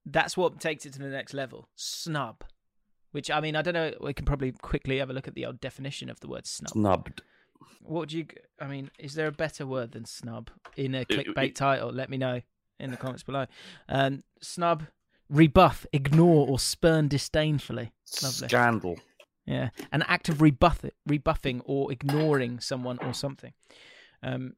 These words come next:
Speaker 1: anyway, uh, I s-, I put it out there. Got any, got any good titles? So, uh, Flav, let's see if you like some of these. I do
Speaker 2: Go on,
Speaker 1: wanna
Speaker 2: then.
Speaker 1: talk about, um, Steven Gerrard because one
Speaker 2: Why?
Speaker 1: possible title that I could put forward, which seems to work quite well for me, but isn't worthy of an entire video, is that I do have a problem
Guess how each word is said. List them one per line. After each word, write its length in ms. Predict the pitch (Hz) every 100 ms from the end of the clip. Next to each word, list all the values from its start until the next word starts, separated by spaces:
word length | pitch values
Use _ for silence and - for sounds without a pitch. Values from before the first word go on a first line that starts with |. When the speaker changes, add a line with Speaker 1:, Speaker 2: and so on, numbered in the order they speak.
| _
Speaker 1:
anyway, 300 | 151 127 123 - _ -
uh, 200 | 151 160
I 120 | 185 180
s-, 140 | -
I 100 | 170
put 120 | 180
it 60 | 185
out 160 | 156 147
there. 180 | 151 -
Got 100 | 190
any, 120 | 175
got 180 | 175 202
any 100 | 180
good 140 | 180 -
titles? 400 | 180 170 147 151 147
So, 220 | 165 160
uh, 260 | 156 160 151
Flav, 360 | - 165 160
let's 140 | 143 -
see 100 | 165
if 120 | 151
you 40 |
like 200 | 151 147
some 120 | - 143
of 40 |
these. 220 | 143 165 -
I 80 | 175
do 140 | - -
Speaker 2:
Go 40 |
on, 40 | -
Speaker 1:
wanna 140 | 254
Speaker 2:
then. 20 |
Speaker 1:
talk 260 | - 247 -
about, 360 | 196 190 180 -
um, 460 | 170 170 175 170
Steven 320 | 165 - 165 147
Gerrard 460 | 156 147 165 202 - _ _ -
because 760 | 156 - 156 156 156 143 - - _ _
one 240 | 143 202
Speaker 2:
Why? 60 | 208
Speaker 1:
possible 300 | 208 175 170
title 320 | - 160 147
that 100 | 151
I 100 | 156
could 140 | 165 143
put 180 | 156
forward, 240 | 156 151 160
which 100 | 131
seems 200 | 170 151
to 80 | 147
work 180 | 147 -
quite 160 | 143
well 140 | 151 147
for 140 | 143
me, 100 | 139
but 160 | 135 -
isn't 320 | 180 160 170
worthy 320 | 160 151 143
of 80 | 135
an 80 | 135
entire 480 | 131 - 151 156
video, 360 | 143 120 120 123 - - -
is 120 | 143
that 100 | 147
I 40 |
do 280 | 139 180 190
have 180 | 170 175
a 60 | 170
problem 540 | - 175 131 123 127